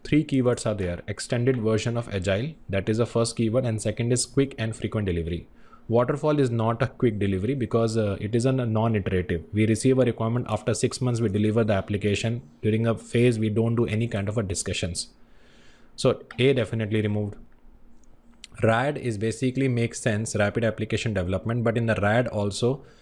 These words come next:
we have a fixed time frame in which we need to develop and deploy the applications.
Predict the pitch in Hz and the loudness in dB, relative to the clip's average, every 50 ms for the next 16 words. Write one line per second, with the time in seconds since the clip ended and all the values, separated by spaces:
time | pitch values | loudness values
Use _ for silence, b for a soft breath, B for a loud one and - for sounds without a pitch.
0 | B B B B - 113 110 110 127 131 123 - - 151 147 - - - 117 113 | B B B B 2 2 4 4 4 2 2 2 0 0 0 -2 -2 -2 0 0
1 | 113 110 - - 120 123 123 113 107 110 123 117 - 113 110 110 113 110 - 113 | -2 -2 0 0 0 2 2 0 0 0 0 -2 -2 -2 -2 -2 -2 0 -2 0
2 | 98 98 98 92 101 101 113 123 123 - - - 113 107 101 92 101 - 107 104 | 0 0 0 2 2 2 2 2 0 -2 -6 -4 -2 -2 0 -2 0 0 2 4
3 | 107 113 113 110 101 92 - - 98 - - 87 82 - 87 80 85 - - - | 4 4 4 4 2 2 2 -2 -2 -2 -2 -2 -2 -2 -4 -4 -4 -6 -6 -6